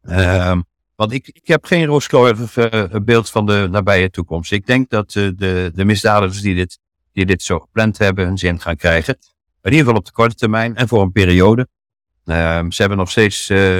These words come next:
nog lang niet alle beschikbare instrumenten en wapens, eh, ingezet.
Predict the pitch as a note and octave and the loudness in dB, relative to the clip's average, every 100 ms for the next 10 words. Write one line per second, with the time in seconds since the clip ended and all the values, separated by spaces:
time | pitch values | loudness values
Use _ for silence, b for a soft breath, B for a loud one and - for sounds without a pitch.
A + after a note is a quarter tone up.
0 | F2+ F#2+ G#2 A2+ G#2+ F#2+ G#2 A#2+ G#2+ G2+ | -4 -4 0 2 0 -4 -2 0 0 -2
1 | _ _ _ - - C#3 - G2 F#2+ E2+ | _ _ _ -18 -6 -6 -2 -2 0 -2
2 | F2+ - G2 G2 G2 F#2 F#2+ G2 F2+ F#2+ | -6 -6 -2 -2 -2 -2 0 2 2 -2
3 | - G2 F2+ A2+ G#2+ G#2 G2 C#3+ - | -4 0 0 0 -2 -2 -2 -4 -6